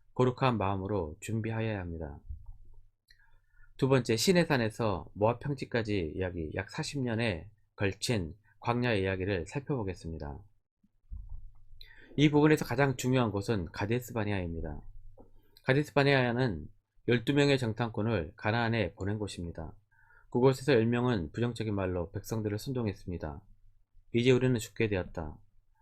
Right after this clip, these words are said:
우리는 저 사람들 앞에서 꼭 메뚜기 같다."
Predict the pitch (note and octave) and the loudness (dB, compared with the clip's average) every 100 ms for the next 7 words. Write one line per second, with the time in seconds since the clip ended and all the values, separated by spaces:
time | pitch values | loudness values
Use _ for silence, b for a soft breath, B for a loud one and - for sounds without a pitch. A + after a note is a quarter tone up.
0 | - - A#2+ C3+ C#3+ A#2+ A#2+ B2 B2+ A2 | -16 -2 2 4 4 2 -2 0 0 0
1 | F#2+ - - G#2 F2 - B2 A2 F#2+ F#2+ | -4 -4 -4 -4 -4 -2 0 0 -2 -8
2 | - G#2 F#2+ E2 - D#2 | -6 -6 -6 -8 -8 -10